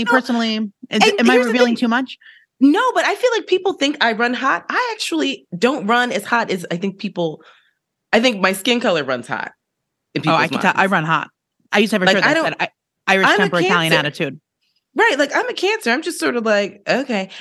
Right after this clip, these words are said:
Speaker 1: And maybe because, you know, I come from a family where it's like, you know, if we ever sort of act out, my mom would look at us literally like we had twelve heads. Like,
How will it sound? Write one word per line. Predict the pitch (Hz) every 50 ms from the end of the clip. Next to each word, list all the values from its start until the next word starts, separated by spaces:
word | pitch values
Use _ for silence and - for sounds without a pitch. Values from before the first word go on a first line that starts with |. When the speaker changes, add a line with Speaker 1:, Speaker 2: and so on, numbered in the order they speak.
| - -
Speaker 1:
And | 240 254
maybe | 285 320 320 311
because, | 269 277 233 285 269 247 208 214
you | 226 220
know, | 185
I | 165
come | 170 - 208 196
from | 196 170
a | 156
family | - 185 170 160 151
where | 139 143 143
it's | 131 - -
like, | 131 135 123 -
you | 143
know, | 127 120 117
if | 117
we | 160 156 123
ever | 135 127 139 135
sort | - 143 123
of | 131 -
act | 131 131 -
out, | 131 117
my | 139 139
mom | 143 143 139 131
would | 123 104
look | 123 123 -
at | 117
us | 113 113 -
literally | - 143 165 165 165 165 139 135 120
like | 127 117 -
we | 139
had | 117 117
twelve | - - 139 127 117
heads. | 127 120 113 107 - -
Like, | 117 113 113 110 104 -